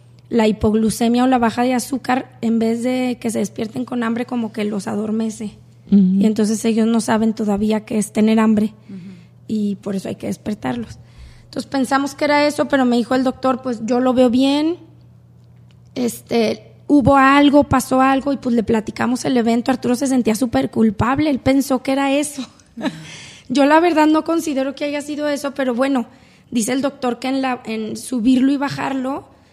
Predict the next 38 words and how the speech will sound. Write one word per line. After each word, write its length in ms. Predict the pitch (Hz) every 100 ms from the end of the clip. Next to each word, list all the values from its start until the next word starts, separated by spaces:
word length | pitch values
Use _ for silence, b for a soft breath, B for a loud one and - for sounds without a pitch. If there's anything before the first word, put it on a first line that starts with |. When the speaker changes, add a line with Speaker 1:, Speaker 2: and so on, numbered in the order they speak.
| b
Speaker 1:
pudo 200 | - 247
haber 180 | 247 262
sido 260 | 247 262 254
como 200 | 254 240
un 120 | 247
tipo 300 | 262 - 247
desmayo. 640 | 240 220 226 240 233 220 - - b b b b
Me 80 | 233
imagino 440 | 226 226 226 254 262
algo 160 | 262 277
así 160 | 285
como 220 | 254 294 294
cuando 240 | 285 240
te 100 | 240
subes 280 | 254 247 240
a 40 |
un 80 | 277
juego 280 | 285 277 294
mecánico 760 | 285 285 262 262 - 294 392 - b b b -
y 120 | 262
que 120 | 240
en 100 | 233
la 100 | 233
bajada 400 | 226 127 240 262
contienes 460 | 277 285 269 262 277
la 100 | 294
respiración, 800 | 269 - 240 233 220 247 254 359 - b b b b
que 180 | - - 233
algo 320 | 240 294 302
así 200 | 294 269
pudo 220 | 294 294
haber 220 | 285 277
pasado 540 | - 294 302 294 302 339
y 80 | 254
sufrió 400 | 233 - 233 233
como 260 | 254 254
un 160 | 240 240
desvanecimiento. 960 | 240 226 247 226 - 240 254 285 285